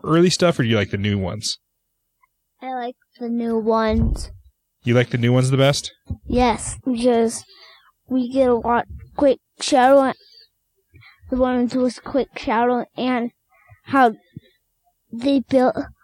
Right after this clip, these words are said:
Speaker 2: their new train center.
Speaker 1: So there's a new training center? All right,
Speaker 2: Yeah.
Speaker 1: so real quick so that I can explain it to everybody else, Rescue, uh, Rescue Bots is, its full name, its official name, is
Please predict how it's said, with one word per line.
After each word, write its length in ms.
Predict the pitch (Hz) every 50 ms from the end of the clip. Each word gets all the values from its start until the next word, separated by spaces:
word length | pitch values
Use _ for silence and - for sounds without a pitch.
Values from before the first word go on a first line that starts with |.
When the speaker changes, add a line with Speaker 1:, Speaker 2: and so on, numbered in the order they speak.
| _ _ _ _ _ _
Speaker 2:
their 340 | - 262 254 247 233 233 233 - - - _ _ _ _ _ _ _ _ _ - _ _ _ 349
new 680 | - - 262 262 254 247 247 240 240 240 233 214 233 247 _ _ - -
train 320 | 262 233 233 233 240 220
center. 800 | - - 226 202 - _ _ - - - 247 214 214 233 226 -
Speaker 1:
So 160 | _ - - 135
there's 160 | 123 117 113
a 60 | 117
new 100 | 117 117
training 320 | 110 - - 113 110 110
center? 340 | 110 - 131 117 117 127 123 - - - - - - - - -
All 80 | - 104
right, 60 | 107
Speaker 2:
Yeah. 60 | 110
Speaker 1:
so 260 | - - - 139 127
real 220 | 123 123 147 170 170
quick 240 | - 175 160 139
so 140 | - - 147
that 80 | 131 131
I 60 | 127
can 80 | - 135
explain 360 | 120 - - - 135 127 127
it 120 | 131 127
to 100 | - -
everybody 460 | 143 127 123 131 123 123 120 120 113
else, 260 | 113 117 135 143 - - -
Rescue, 540 | - 139 139 156 - - - - - - 175
uh, 180 | 139 123 113 117 - - - - - - _ -
Rescue 380 | 131 151 - - - 175 175
Bots 480 | 151 151 143 135 131 139 - - - -
is, 680 | - - 202 143 135 131 127 123 123 123 120 110 - - _ _ _
its 240 | - - 160 127 -
full 340 | - - - 147 151 165 170
name, 260 | 160 160 165 175 175
its 160 | 165 123 -
official 340 | 123 110 - 147 139 - 160
name, 260 | 160 165 180 196 190 - - - - - _ _ _ -
is 280 | - 104 104 101 104